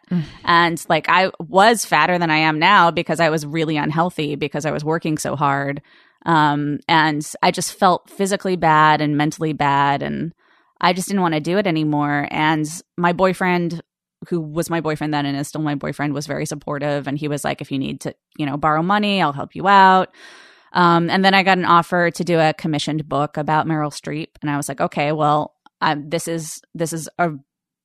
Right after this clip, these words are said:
Speaker 2: sort of excuse to leave. Like, I'll
Speaker 1: Mm-hmm.
Speaker 2: just concentrate on writing this book, and then I'll be a freelancer and I'll see what happens."
Speaker 1: Did you regret it ever?
Speaker 2: No.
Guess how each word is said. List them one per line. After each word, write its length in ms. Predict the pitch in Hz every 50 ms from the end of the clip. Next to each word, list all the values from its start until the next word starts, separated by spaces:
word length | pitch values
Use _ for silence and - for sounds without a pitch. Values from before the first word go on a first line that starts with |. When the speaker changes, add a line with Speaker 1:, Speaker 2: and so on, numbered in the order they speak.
| _ _ -
Speaker 2:
sort 140 | - 185
of 100 | 175 156 -
excuse 580 | - 175 - - - - - 190 160 156 - -
to 100 | - 175 151
leave. 400 | 143 - - - - - - -
Like, 160 | - 214 226 180
I'll 140 | 160 151 143
Speaker 1:
Mm-hmm. 60 | 156
Speaker 2:
just 180 | 151 147 - -
concentrate 460 | - 156 143 151 - 156 156 151 143 147
on 80 | 156 151
writing 220 | 147 147 156 160
this 120 | 160 160
book, 300 | - - 165 160 156 -
and 100 | - 160 156
then 120 | 156 147
I'll 140 | 139 143 143
be 120 | 139 143 147
a 40 | 151
freelancer 440 | - 160 151 147 143 135 147 -
and 120 | 143 143 139
I'll 80 | 135 147
see 140 | - - 143
what 120 | 127 -
happens." 600 | 135 135 135 - - - 156 - - - - - _ _ _ _ _ _ _ _ _ _ _ _ _ _ _ _ _ _ _ _ _ _ _ _ _ _ _
Speaker 1:
Did 120 | 214 170
you 120 | 160 180 170
regret 260 | 160 - 151 139 139
it 100 | 147 156
ever? 320 | 160 160 175 180 180 190 - _
Speaker 2:
No. 240 | 185 - - -